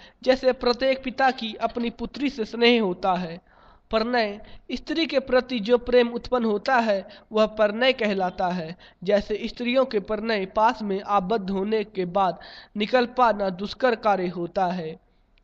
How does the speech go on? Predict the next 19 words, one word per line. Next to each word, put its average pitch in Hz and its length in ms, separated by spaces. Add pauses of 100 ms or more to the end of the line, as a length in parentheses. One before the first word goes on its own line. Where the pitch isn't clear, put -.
(120)
अनुराग, 208 540 (320)
प्रेम 262 300
की 262 140
विशेषता 233 480
का 233 160
नाम 208 240
अनुराग 196 520
है। 170 240 (340)
जैसे 208 260
नहीं 226 400
निष्फल 220 440
मेरा 220 300
अनुराग, 175 480 (520)
सिद्धि 233 500
है 226 260
स्वयं 214 280
साधना 180 460
भाग। 156 420 (1500)
बंधु, 196 560